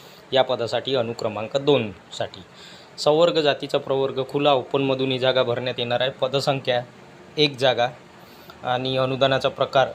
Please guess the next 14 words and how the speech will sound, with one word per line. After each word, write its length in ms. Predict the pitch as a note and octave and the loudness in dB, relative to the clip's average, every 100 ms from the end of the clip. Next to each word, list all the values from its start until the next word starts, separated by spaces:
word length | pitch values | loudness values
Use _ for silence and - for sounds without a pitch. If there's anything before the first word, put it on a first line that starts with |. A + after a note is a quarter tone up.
| - | -6
अनुदानित 500 | C3+ E3 D3+ C#3 A#2 - - - - - - C#3 | -4 0 2 0 -2 -12 -20 -20 -20 -20 -6 0
एक 200 | C#3+ B2 | 0 2
जागा, 380 | C3 A#2+ D3 | 0 2 0
अनुदानित 460 | B2+ D3 C#3+ B2+ B2 - - - | 0 0 0 0 -4 -14 -10 0
पद, 160 | C3+ A#2+ - - - - - | 2 0 -10 -20 -20 -20 -4
शंभर 300 | - C#3+ D#3 | 0 2 2
टक्के 340 | D3+ C3+ - | 0 -4 0
अनुदानित 420 | C#3 B2 A#2+ A#2 A#2+ - | 2 2 0 0 -4 -10
प-, 280 | - - A#2+ | -10 -8 -6
अ, 140 | A#2 A#2 A#2 A#2 A2+ C3 | -4 -4 -4 -4 -4 -4
तत्वावर 440 | - C#3+ C3 A2 - - - - - - - | 0 2 2 0 -8 -20 -20 -20 -20 -20 -10
शिक्षण 320 | - A#2+ D3+ | -8 -4 -4
सेवक, 300 | - B2+ A#2+ - - - - - - | 0 0 0 -4 -20 -20 -20 -20 -14
अ, 80 | A#2 | -8